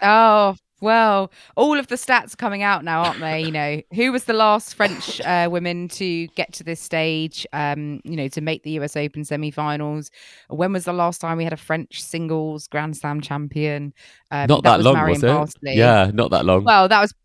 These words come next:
Speaker 1: yeah, Barsley at Wimbledon. Um, and, uh, I think, yeah, m-, uh, Amelie Mauresmo and Mary Pierce were the last to get to this stage of the U S Open.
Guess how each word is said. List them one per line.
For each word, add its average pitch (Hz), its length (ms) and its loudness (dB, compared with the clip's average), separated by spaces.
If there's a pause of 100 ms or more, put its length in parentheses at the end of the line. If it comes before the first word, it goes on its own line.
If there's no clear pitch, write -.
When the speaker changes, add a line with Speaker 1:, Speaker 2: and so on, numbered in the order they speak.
(160)
Speaker 1:
yeah, 202 320 6
Barsley 220 440 2
at 170 60 -2
Wimbledon. 170 680 -2
Um, 156 640 -8 (720)
and, 170 440 -8
uh, 160 380 -4
I - 40 -14
think, 185 400 -10
yeah, 180 160 0
m-, 156 180 -8 (180)
uh, 160 220 -6
Amelie 185 240 -6
Mauresmo 160 320 -8
and 156 100 -6
Mary 156 220 -6
Pierce 151 320 -10
were 143 140 -12
the 143 60 -8
last 143 580 -10
to 143 100 -14
get - 220 -10
to - 100 -18
this 139 140 -14
stage 139 260 -8
of 131 100 -16
the 139 80 -10
U 143 200 -6
S 143 180 -10
Open. 135 480 -8